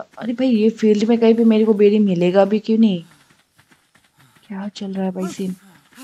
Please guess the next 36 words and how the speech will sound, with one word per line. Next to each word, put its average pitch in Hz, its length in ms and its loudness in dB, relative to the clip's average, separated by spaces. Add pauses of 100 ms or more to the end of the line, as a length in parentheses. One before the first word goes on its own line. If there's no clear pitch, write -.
(400)
ओके, 196 200 -12
कोई 202 220 -4
ना, 202 100 -4
कोई 196 180 -6
ना, 202 180 -4 (580)
जो 202 100 -6
कैसे 196 260 -4
ही 208 60 0
होगा। 190 280 -6 (600)
तो 208 60 -6
यहाँ 190 160 -2
पे 202 120 -2
भी 214 140 0
मैं 202 200 0 (140)
collect 196 280 2
नहीं 202 120 -2
कर 202 60 -2
सकता, 196 120 -4
यहाँ 190 140 -2
पे 190 100 -4
एक 202 280 -2
भी 226 100 2
bushes 208 440 0
नहीं 214 160 0
है 208 100 -2
जिससे 185 320 -4
मैं 196 240 -2
जाके 180 440 -2
मतलब 185 340 -4 (120)
berries 190 380 -2
भी 208 80 -2
collect 180 320 -2
कर 175 120 -4
पाऊँ। 170 240 -10 (840)
क्या 196 360 -8
भाई? 190 400 -8